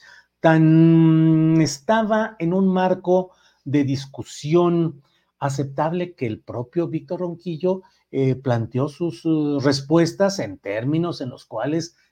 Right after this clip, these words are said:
no se desbordó, ni hubo mayor violencia, o no hubo mayor, eh, un sentido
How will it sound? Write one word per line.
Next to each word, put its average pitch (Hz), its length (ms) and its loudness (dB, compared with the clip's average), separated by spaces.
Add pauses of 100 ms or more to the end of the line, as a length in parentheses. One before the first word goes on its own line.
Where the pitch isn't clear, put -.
no 156 240 2
se 185 160 -4
desbordó, 127 800 -4 (240)
ni 135 160 6
hubo 165 500 2 (380)
mayor 143 460 2
violencia, 180 1000 0
o 120 80 -20
no 113 140 -12
hubo 139 180 -4
mayor, 147 880 -4 (320)
eh, 135 420 -2
un 143 240 -6
sentido 139 720 -4